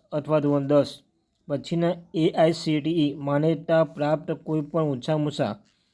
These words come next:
બે વર્ષના ડિપ્લો-, ડિપ્લોમા કોર્સ પાસ ટકાવારી જોઈશે મિત્રો, એટલે વીસ ટકા એના ગણાશે. ધોરણ બાર પાસ પછીના ઓછામાં ઓછા બે વર્ષમાં કોઈ પણ ડિપ્લોમા, પ્રી, પી ટી સી, પ્રી પી ટી સી, બીએડ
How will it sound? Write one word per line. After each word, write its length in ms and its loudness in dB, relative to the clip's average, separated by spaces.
બે 160 4
વર્ષના 360 4
ડિપ્લો-, 500 -2
ડિપ્લોમા 420 -2
કોર્સ 320 -6
પાસ 320 -4
ટકાવારી 380 2
જોઈશે 260 2
મિત્રો, 300 -2
એટલે 260 -6
વીસ 280 -2
ટકા 160 -2
એના 220 0
ગણાશે. 580 0
ધોરણ 300 4
બાર 200 4
પાસ 300 0
પછીના 400 -4
ઓછામાં 460 -2
ઓછા 380 0
બે 180 2
વર્ષમાં 440 2
કોઈ 280 -2
પણ 300 -2
ડિપ્લોમા, 520 0
પ્રી, 240 0
પી 200 -2
ટી 160 0
સી, 340 2
પ્રી 320 -4
પી 160 -2
ટી 160 0
સી, 200 -4
બીએડ 380 4